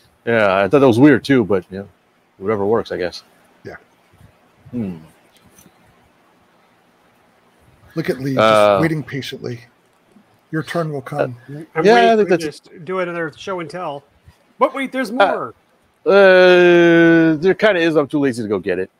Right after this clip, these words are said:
Speaker 3: Is it the, uh, Hellcat or your Corsair? You're building something over there, aren't you?
Speaker 1: Uh, I have the Corsair. Uh, it's not mine. I, I don't know how much I wanna say about that. Uh, I've got a Hanger nine
Speaker 3: Blue.
Speaker 1: Corsair,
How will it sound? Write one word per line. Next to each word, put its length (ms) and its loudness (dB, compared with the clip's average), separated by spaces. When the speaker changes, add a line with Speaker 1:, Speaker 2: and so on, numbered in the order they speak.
Speaker 3:
Is 100 -10
it 100 -12
the, 260 -4
uh, 140 -6
Hellcat 500 -8
or 240 -10
your 80 -16
Corsair? 520 -14
You're 140 -16
building 320 -8
something 440 -16
over 160 -20
there, 180 -18
aren't 180 -18
you? 200 -14
Speaker 1:
Uh, 220 4
I 100 4
have 100 2
the 80 4
Corsair. 840 2
Uh, 1120 0
it's 180 -8
not 240 2
mine. 680 0
I, 240 -2
I 20 -2
don't 100 -4
know 80 -2
how 120 -6
much 160 -8
I 40 -4
wanna 140 -4
say 140 -4
about 260 -6
that. 200 -2
Uh, 480 2
I've 100 0
got 120 6
a 40 4
Hanger 160 4
nine 120 2
Speaker 3:
Blue. 100 -2
Speaker 1:
Corsair, 520 2